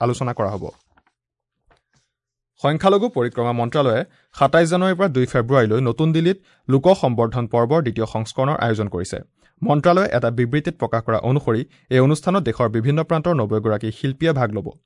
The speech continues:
শিল্পীসকলে মহাৰাষ্ট্ৰৰ আজৰাক শৈলীৰ প্ৰস্তুত কৰা শাৰী, দুপাট্টা, উত্তৰ প্ৰদেশৰ বেনাৰস ব্ৰোকেট, অসমৰ বাঁহ বেতৰ শিল্প, কৰ্ণাটকৰ চেনাপাটনা পুত-, পুতলা আৰু পশ্চিমবংগৰ কান্থা চিলাই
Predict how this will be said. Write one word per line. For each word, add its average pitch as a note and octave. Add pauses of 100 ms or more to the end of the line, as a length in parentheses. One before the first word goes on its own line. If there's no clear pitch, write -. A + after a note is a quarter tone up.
(340)
শিল্পীসকলে F#3+
মহাৰাষ্ট্ৰৰ A2+ (340)
আজৰাক D3+
শৈলীৰ F#3
প্ৰস্তুত B2
কৰা A2
শাৰী, C3 (120)
দুপাট্টা, A2+ (460)
উত্তৰ C#3
প্ৰদেশৰ F#3
বেনাৰস A2+
ব্ৰোকেট, A2+ (360)
অসমৰ E3+
বাঁহ B2
বেতৰ G#2+
শিল্প, B2 (480)
কৰ্ণাটকৰ F3 (360)
চেনাপাটনা E3+
পুত-, -
পুতলা B2+ (260)
আৰু A#2 (360)
পশ্চিমবংগৰ F#3+
কান্থা C3
চিলাই B2